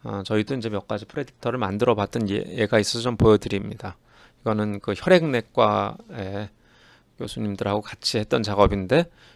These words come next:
여기 나온 대로 멀티플 마이엘로마, 다발성 골수종이라는 굉장히 난치성 질환이 있습니다. 잘 안 낫는데 또 특-, 뭐 뚜렷한 약도 없어요. 그래서 이런 이제 몇 가지 뭐 레날리도마이드, 뭐 덱사메타존 이런 거를 섞어서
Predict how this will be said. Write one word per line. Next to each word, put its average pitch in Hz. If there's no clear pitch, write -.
여기 120
나온 104
대로 107
멀티플 113
마이엘로마, 95
다발성 123
골수종이라는 113
굉장히 135
난치성 107
질환이 110
있습니다. 101
잘 127
안 113
낫는데 107
또 127
특-, -
뭐 127
뚜렷한 175
약도 123
없어요. 110
그래서 113
이런 104
이제 -
몇 107
가지 120
뭐 104
레날리도마이드, 101
뭐 104
덱사메타존 107
이런 104
거를 101
섞어서 139